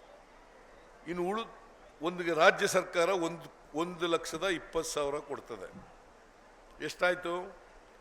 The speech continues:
ಎರಡು ಲಕ್ಷದ ಎಪ್ಪತ್ತು ಸಾವಿರ ಆಯ್ತು. ಇನ್ನು ಉಳಿದದೆಲ್ಲ ಬೆನಿಫಿಷರಿ ಕೊಡಬೇಕು. ಹೆಸರು ಮಾತ್ರ ಪಿ ಎಂ ಆವಾಸ್, ಪಿ ಎಂ ಆವಾಸ್. ನನಗೆ ವಸತಿ ಸಚಿವರು ಬಂದರು, ಜಮೀರ್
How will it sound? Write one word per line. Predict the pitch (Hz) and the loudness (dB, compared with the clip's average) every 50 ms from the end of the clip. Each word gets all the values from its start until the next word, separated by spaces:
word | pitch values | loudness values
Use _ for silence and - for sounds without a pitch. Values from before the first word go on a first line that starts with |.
| - - - - - - | -20 -20 -20 -20 -12 -4
ಎರಡು | 123 156 180 185 190 | -2 -2 0 0 0
ಲಕ್ಷದ | 175 170 156 - - 156 156 | 0 0 -2 -4 -6 -6 -4
ಎಪ್ಪತ್ತು | 185 190 170 143 - - - - - - | -2 0 0 -2 -4 -8 -14 -16 -14 -6
ಸಾವಿರ | - - 143 135 135 143 | -4 -2 -2 0 0 -2
ಆಯ್ತು. | 135 120 110 98 - - - - - - - - - - - - 165 | -2 -2 -4 -8 -12 -18 -20 -20 -20 -20 -20 -20 -20 -20 -16 -14 -8
ಇನ್ನು | 180 190 196 | -6 -4 -4
ಉಳಿದದೆಲ್ಲ | 214 226 220 240 226 202 190 180 208 214 208 - - - - - - - - - - - - - - | -2 4 6 6 6 6 4 2 0 -2 -2 -10 -16 -20 -20 -20 -20 -20 -20 -20 -20 -20 -20 -16 -6
ಬೆನಿಫಿಷರಿ | - 175 196 208 - 208 185 - 175 165 151 180 180 | -4 -4 -4 -4 -6 -8 -6 -4 -4 -4 -4 -6 -10
ಕೊಡಬೇಕು. | - - 170 147 143 127 123 113 - - - - - - 156 | -8 -6 -4 -4 -4 -4 -6 -10 -12 -16 -20 -20 -8 -4 -4
ಹೆಸರು | 180 180 208 254 262 | -2 0 -2 0 4
ಮಾತ್ರ | 240 233 220 220 220 220 196 185 170 165 - - - - - - - - - - - - | 6 6 6 6 6 4 6 6 6 6 4 0 -6 -12 -14 -18 -20 -20 -20 -20 -14 -10
ಪಿ | - 240 254 254 269 | -6 -4 -2 0 2
ಎಂ | 294 302 330 339 330 - - - | 2 2 2 0 -6 -10 -4 -2
ಆವಾಸ್, | 185 214 262 302 311 302 277 254 214 185 160 135 117 - - - - - - - - - - - - - - - - - - - - | 0 4 8 12 12 12 12 12 12 10 8 4 0 -4 -6 -8 -10 -12 -14 -16 -20 -20 -20 -20 -20 -20 -20 -20 -20 -20 -20 -12 -6
ಪಿ | 202 233 247 | -2 4 6
ಎಂ | 262 277 294 302 330 - - - - - - | 8 8 8 6 4 -4 -8 -12 -12 -4 0
ಆವಾಸ್. | 175 208 247 285 294 277 247 214 180 156 139 135 131 - - - - - - - - - - - - - - - - - - 156 | 4 10 12 12 12 12 12 12 12 8 6 2 -2 -6 -8 -10 -14 -16 -18 -18 -20 -20 -20 -20 -20 -20 -20 -20 -20 -20 -6 -4
ನನಗೆ | 180 202 214 233 220 220 208 190 180 185 202 233 - - - - - - 147 | -2 -2 -2 0 2 2 4 4 2 0 -2 -4 -8 -12 -16 -20 -16 -4 -2
ವಸತಿ | 160 160 156 208 202 214 208 | -2 -2 -2 -4 -4 -4 -2
ಸಚಿವರು | 147 185 180 - 165 170 170 190 190 | -2 -2 -2 0 -2 -2 -2 -2 0
ಬಂದರು, | 156 151 151 143 143 147 139 | 0 -2 -2 0 -2 -4 -4
ಜಮೀರ್ | 117 107 131 127 139 143 135 113 | -2 -2 -2 -2 0 -2 -2 -2